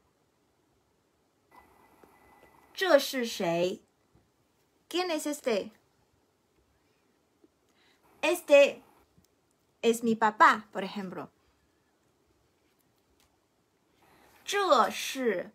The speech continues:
我爸爸。这，este，是，es。我爸爸。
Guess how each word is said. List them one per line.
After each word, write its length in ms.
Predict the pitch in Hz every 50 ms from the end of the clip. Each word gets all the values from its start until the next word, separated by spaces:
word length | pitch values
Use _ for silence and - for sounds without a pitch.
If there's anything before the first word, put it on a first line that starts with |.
| _ _ _ _
我 520 | - 185 202 202 190 175 156 143 - - _ _ -
爸 380 | 370 392 392 349 262 202 175 - _ -
爸。 320 | 202 175 151 - - - _ _ _ _ _ _ _ _ _ _ _ _ _ _ _ _ _ _ - - _
这， 520 | - - 427 415 370 277 196 117 - - _ _ _ _ _ -
este， 560 | - 254 240 220 - - - 180 175 160 - _ _ _ _ _ _ _ _ _ -
是， 600 | - - - - - 349 339 294 208 170 - - _ _ _ _ -
es。 520 | 220 - - - 220 - - - - - _ _ _ _ _ _ _ _ _ _ _ -
我 720 | - 240 240 240 233 202 185 - - - 156 180 170 - - - _ _
爸 460 | - 370 381 370 320 254 214 - - _ -
爸。 240 | - 185 151 -